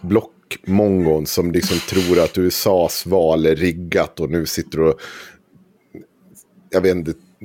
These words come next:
kolla på U S As motsvarighet till Nordfront för att få sina nyheter om hur Trump är så jävla bra.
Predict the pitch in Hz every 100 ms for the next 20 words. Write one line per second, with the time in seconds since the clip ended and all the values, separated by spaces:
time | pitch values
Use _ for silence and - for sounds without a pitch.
0 | - - - 113 104 101 - 95 92 117
1 | 98 82 104 98 98 - 107 101 98 95
2 | - 85 82 98 107 98 - - 107 67
3 | 73 - - 76 - 80 - 78 78 82
4 | 82 90 82 85 73 76 - - 82 65
5 | - 69 69 87 78 71 67 62 - 57